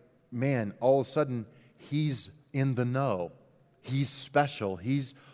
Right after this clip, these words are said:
one of the twelve. And I would like to just propose to you that you typically will not be tempted much unless you have access to fulfill that temptation. You know, if you work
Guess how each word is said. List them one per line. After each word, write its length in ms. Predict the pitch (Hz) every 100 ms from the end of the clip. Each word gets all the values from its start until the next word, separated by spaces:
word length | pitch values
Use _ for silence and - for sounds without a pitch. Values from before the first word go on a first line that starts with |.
| -
one 260 | 117 135 135
of 80 |
the 80 | 120
twelve. 760 | 117 - 139 143 127 95 85 - - - - - -
And 200 | 151 160
I 180 | 175 170
would 140 | 226 226
like 220 | 247 254
to 80 | 185
just 260 | 185 196
propose 460 | 196 165 185 196 -
to 120 | 147
you 240 | 127 147 147
that 160 | 147
you 140 | 156 170
typically 680 | - 220 226 262 - 214
will 260 | 202 175 160
not 300 | 165 185 151
be 100 | 151
tempted 560 | 151 185 202 - 143 110
much 420 | 113 120 - - - - -
unless 520 | 160 156 175 180 143
you 240 | 143 190 180
have 260 | 165 147 -
access 920 | 190 247 247 - - 107 90 - - - _ _ _ _ _ _ _ _
to 140 | - 165
fulfill 480 | 175 156 - 220 202
that 200 | 143 -
temptation. 680 | 139 143 196 214 - 80 76 _ _ _ _ _ - _ _ -
You 120 | 151
know, 160 | 156
if 240 | 156 156 143
you 160 | 208
work 420 | 240 170 180 175